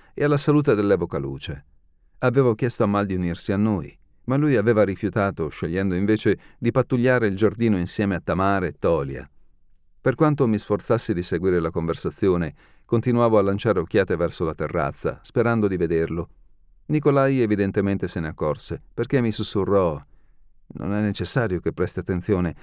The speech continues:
ma è necessario che tu dia l'impressione di prestarla." Feci del mio meglio, anche se non avevo molto da dire.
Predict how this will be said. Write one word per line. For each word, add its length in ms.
ma 140
è 20
necessario 600
che 120
tu 120
dia 200
l'impressione 560
di 80
prestarla." 720
Feci 340
del 160
mio 200
meglio, 480
anche 240
se 140
non 180
avevo 300
molto 280
da 120
dire. 400